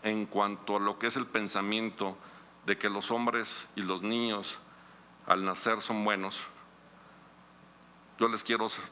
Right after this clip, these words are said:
terminar mi comparecencia, que agradezco mucho el poder haber estado aquí presente, diciéndoles, creo que estamos preparados para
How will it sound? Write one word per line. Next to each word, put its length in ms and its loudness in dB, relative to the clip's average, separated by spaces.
terminar 380 4
mi 340 -2
comparecencia, 580 4
que 60 4
agradezco 380 0
mucho 500 -2
el 80 -6
poder 260 2
haber 120 2
estado 240 0
aquí 160 -4
presente, 560 -2
diciéndoles, 600 0
creo 420 4
que 200 4
estamos 400 2
preparados 600 4
para 580 0